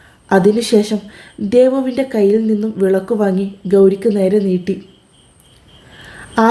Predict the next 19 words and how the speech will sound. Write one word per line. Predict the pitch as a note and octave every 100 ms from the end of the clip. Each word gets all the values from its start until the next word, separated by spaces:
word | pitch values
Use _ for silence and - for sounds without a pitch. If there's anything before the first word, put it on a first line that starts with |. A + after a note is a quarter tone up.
| A#3+
സമയം | C4+ A#3+ B3 A3+ - - A3 A3
ഗൗരി | B3+ C4 C4
ഒന്ന് | A3 G#3
ഗോവർദ്ധനെ | G#3 F#3 F#3+ G3 G#3 A3
നോക്കി. | F#3+ G3+ - - _ _ _ _ _ _ - _
അവനും | G#3+ A3 A#3+ C4 G#3+
അവളെ | G3+ G#3+ G#3+
ഒരു | G#3 G#3+
നോക്ക് | F#3+ G#3+ G3
നോക്കി. | F#3 F3+ G#3+ - _ _ _ _ _ _
അപ്പോൾ | G#3 G#3 C4 C4
തന്നെ | A#3+ A3 G#3+
മുഖം | F#3+ - F#3
തിരിച്ചു. | G#3+ F3+ - F#3+ - _ _ _ _ _ _ _ _ _
ഉള്ളിൽ | C4 C#4 D4 D4+ - G#3
വിങ്ങി | A3 G#3+ B3+ B3+
നിറഞ്ഞ | A#3+ A3 A#3 A#3
സങ്കടത്തോടെ | F#3 F#3 G#3 G#3+ F#3+ F#3 G#3 - - _ _ -
കണ്ണുനീരോടെ | G#3+ G#3+ A#3+ A#3 G#3 G3+ G3